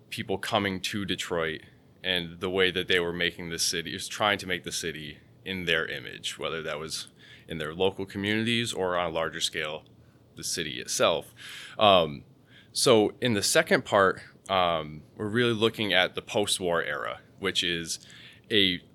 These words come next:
such a fundamental aspect of understanding Black freedom struggles in the nineteen fifties, nineteen sixties, and nineteen seventies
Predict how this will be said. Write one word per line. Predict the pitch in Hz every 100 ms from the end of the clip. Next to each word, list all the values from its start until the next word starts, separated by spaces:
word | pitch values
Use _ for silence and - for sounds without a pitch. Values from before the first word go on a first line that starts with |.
| -
such | - 143
a | 127
fundamental | - 110 113 113 104 101 - 95
aspect | 87 87 - 87 82
of | 76
understanding | 85 85 - 82 80 78
Black | 78 76
freedom | - 87 85
struggles | - 85 82 80 87
in |
the | 82
nineteen | 85 82 78
fifties, | 85 95 - 85 80 -
nineteen | 82 80
sixties, | 82 90 82 80
and | 87
nineteen | 85 78 85
seventies | 78 120 120 104 90 87